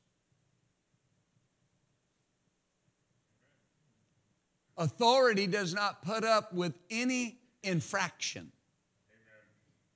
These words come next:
Right? Any infraction. Th-, this is important because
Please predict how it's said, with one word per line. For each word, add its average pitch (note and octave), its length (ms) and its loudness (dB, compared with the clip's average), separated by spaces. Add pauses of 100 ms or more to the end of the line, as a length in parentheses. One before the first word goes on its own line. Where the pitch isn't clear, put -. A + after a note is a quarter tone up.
(2000)
Right? E3 280 -2 (1700)
Any B3+ 360 -2
infraction. F#3+ 640 -6 (1120)
Th-, F#3 140 -4
this G#3+ 260 0
is G3+ 160 -2
important F#3 460 -4 (460)
because F#3 480 0